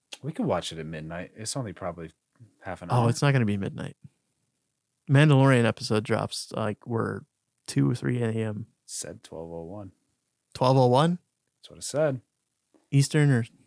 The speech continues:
Speaker 2: Central?
Speaker 1: I don't know.
Speaker 2: Yo, if it's
Speaker 1: Does it
Speaker 2: Eastern,
Speaker 1: matter?
Speaker 2: that's lit.
Speaker 1: <laughs> I'm not sure.
Speaker 2: If it's twelve oh one Eastern, that's lit, 'cause that's eleven here.
Speaker 1: Hey, that'd be easy.
Speaker 2: Yeah. How long are these episodes gonna be?
Speaker 1: Maybe
Speaker 2: Like,
Speaker 1: we can change
Speaker 2: thirty?
Speaker 1: our clocks.
Speaker 2: Huh?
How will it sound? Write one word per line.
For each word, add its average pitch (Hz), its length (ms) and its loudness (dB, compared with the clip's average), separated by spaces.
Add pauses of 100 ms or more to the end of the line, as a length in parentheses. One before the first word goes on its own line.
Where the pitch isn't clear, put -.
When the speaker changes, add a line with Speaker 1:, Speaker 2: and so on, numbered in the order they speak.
(680)
Speaker 2:
Central? 113 440 -6 (3000)
Speaker 1:
I 101 140 -4
don't 113 220 -4
know. 107 360 -4
Speaker 2:
Yo, 107 120 -2
if 110 120 -4
it's 123 100 -8
Speaker 1:
Does 113 120 2
it 156 40 4
Speaker 2:
Eastern, - 200 2
Speaker 1:
matter? 151 160 6
Speaker 2:
that's 139 160 2
lit. 117 240 4 (280)
Speaker 1:
<laughs> 139 260 -16
I'm 139 140 2
not 147 160 6
sure. 120 400 4 (180)
Speaker 2:
If 131 120 0
it's 135 140 2
twelve 165 220 4
oh 151 140 6
one 123 180 4
Eastern, 127 400 0
that's 113 180 -6
lit, 107 260 -4 (120)
'cause 110 140 -4
that's 113 180 -6
eleven 107 360 -6
here. - 240 -10 (140)
Speaker 1:
Hey, 92 100 -6
that'd 110 180 -2
be 98 100 -4
easy. 87 380 -4 (460)
Speaker 2:
Yeah. - 220 -8 (540)
How 135 100 2
long 156 160 4
are 170 60 2
these 147 200 2
episodes 147 380 0
gonna 98 160 -6
be? 95 100 -10
Speaker 1:
Maybe 107 120 -4
Speaker 2:
Like, 135 80 -4
Speaker 1:
we 143 100 0
can 110 120 -10
change 123 260 2
Speaker 2:
thirty? 113 40 4
Speaker 1:
our 98 60 0
clocks. 123 540 0
Speaker 2:
Huh? - 60 -12